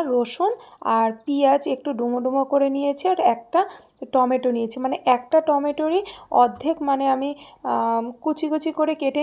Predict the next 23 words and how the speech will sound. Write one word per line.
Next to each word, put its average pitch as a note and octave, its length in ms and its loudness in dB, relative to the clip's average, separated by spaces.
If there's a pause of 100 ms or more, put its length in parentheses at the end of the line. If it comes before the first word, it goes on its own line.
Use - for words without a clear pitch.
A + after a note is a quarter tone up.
নিয়েছি, D#4 360 -2 (420)
আর B3 80 2 (100)
একটা D#4+ 220 2 (240)
টমেটো C4 380 0 (320)
আমি D#4 120 -2 (120)
পেস্ট A#3+ 280 2 (120)
করে A3+ 220 0
দেবো, A3 140 -4 (100)
মানে C#4 140 2 (560)
একটা B3 160 0 (100)
টমেটোরই C4+ 480 0 (380)
দুটো C#4 220 0 (140)
স্লাইস, D4 360 0 (200)
একটা D4 280 -2
কুচি C#4 300 -4
করে D4+ 200 2
কেটে D4+ 240 -4
নিয়েছি F#4 220 -2 (120)
আর D4+ 160 2
একটা C#4 140 -4 (120)
পেস্ট D4 260 -2 (120)
করে A3+ 240 0
নেবো। A3 180 -6